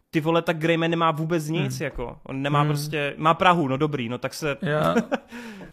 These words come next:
Speaker 2: já řeknu, že jako i když ne každá ta akční scéna je provedená, tak právě tam jdou krásně vidět jako nějaký ty nápady a že se to obměňuje, že
Speaker 1: Jo.
Speaker 2: ty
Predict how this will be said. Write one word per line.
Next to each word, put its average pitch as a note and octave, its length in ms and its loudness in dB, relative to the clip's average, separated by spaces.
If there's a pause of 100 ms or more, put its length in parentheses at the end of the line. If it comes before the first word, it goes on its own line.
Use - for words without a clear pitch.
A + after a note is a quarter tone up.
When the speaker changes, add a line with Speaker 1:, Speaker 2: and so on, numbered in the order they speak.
(160)
Speaker 2:
já E3 180 4
řeknu, F#3 300 2
že F3 100 0
jako F#3 220 2
i F3 40 4
když E3+ 260 -2
ne C#3+ 180 4
každá C#3+ 360 4
ta C#3+ 120 0
akční D3 280 -4
scéna C3+ 480 2
je C3+ 80 2
provedená, C3 540 0
tak C3 140 -4
právě B2 320 2
tam B2+ 180 -2
jdou C3 140 0
krásně B2 400 -2
vidět B2+ 220 0
jako C3 160 -2
nějaký B2+ 340 0
ty C3+ 140 -2
nápady C3 520 2
a C3+ 60 -2
že B2+ 160 0
se B2 160 -6
to D3 140 2
obměňuje, C#3 600 2
že C#3 120 -2
Speaker 1:
Jo. G#3 80 0
Speaker 2:
ty D3 200 -6